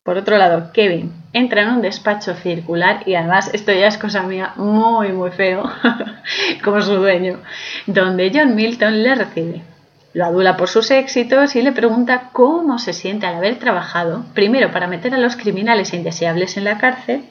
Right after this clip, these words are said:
el principio de su carrera, y después para que sean declarados inocentes y salgan a la calle,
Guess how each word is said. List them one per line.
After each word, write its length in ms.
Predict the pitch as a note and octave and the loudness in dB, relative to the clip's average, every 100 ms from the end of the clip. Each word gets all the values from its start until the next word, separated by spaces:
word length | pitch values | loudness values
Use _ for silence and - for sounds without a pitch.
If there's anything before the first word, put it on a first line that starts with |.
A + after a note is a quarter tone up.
| _ - | _ -10
el 180 | C#3+ C#3+ | -8 -6
principio 420 | E3 E3 E3+ F3+ | -4 -4 -2 -2
de 80 | F3 | -2
su 100 | - | -2
carrera, 420 | A#3+ B3+ A#3+ - - - - - | 0 2 0 -4 -14 -16 -18 -2
y 100 | D4 | 0
después 460 | E4 D4 A#3+ B3 C4+ | 0 0 2 2 2
para 240 | B3+ C4+ | -2 0
que 100 | C#4+ | -4
sean 220 | C#4 A3 | -2 0
declarados 600 | G3+ F3+ E3+ F#3+ G#3 G3+ - | 0 -2 -4 -2 -2 -6 -2
inocentes 640 | E4 C#4 - G3+ G#3 G3+ | 2 2 0 -4 -2 -4
y 40 | E3+ | -4
salgan 520 | F#3+ A3+ G3 E3+ E3 | 0 0 0 -4 -6
a 40 | |
la 140 | E3 D#3+ | -8 -4
calle, 380 | E3+ D#3+ D#3+ | -4 -4 -6